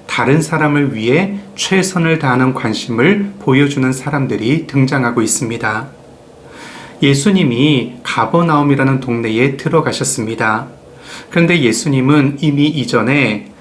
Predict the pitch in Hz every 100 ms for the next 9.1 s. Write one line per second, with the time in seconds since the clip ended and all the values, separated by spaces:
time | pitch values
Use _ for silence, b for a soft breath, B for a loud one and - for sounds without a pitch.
0 | B - 110 - 165 147 156 147 139 139
1 | 139 113 117 156 185 - 123 - - 120
2 | 131 - - 120 208 202 B B B -
3 | 139 139 160 147 147 143 143 139 127 117
4 | 117 - 127 214 208 B - 123 - 135
5 | 143 139 180 - 147 120 - 143 120 110
6 | 147 123 107 B B B 117 110 143 160
7 | - 156 151 131 127 - 123 127 135 160
8 | 160 156 147 143 139 117 107 110 139 117
9 | 107